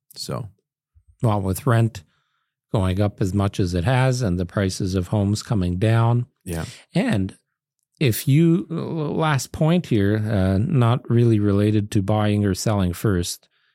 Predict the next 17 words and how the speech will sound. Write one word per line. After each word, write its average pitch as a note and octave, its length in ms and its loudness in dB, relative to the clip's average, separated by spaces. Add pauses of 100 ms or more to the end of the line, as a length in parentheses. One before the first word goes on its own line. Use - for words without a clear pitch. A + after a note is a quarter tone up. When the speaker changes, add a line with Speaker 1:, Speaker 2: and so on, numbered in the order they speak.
(120)
Speaker 2:
it's A2 180 -8
just - 280 -2
more A2 180 4
of F#2+ 120 0
advice G2 480 0
to - 140 -14
people F2+ 300 -2
buying, F#2 520 0
especially F2+ 640 -2
those F2+ 400 -2
that F2+ 320 -2
are F2 320 -2
starting F#2 540 -4
to - 220 -6
enter F2+ 280 -2
the E2 80 -2
market F#2+ 500 -2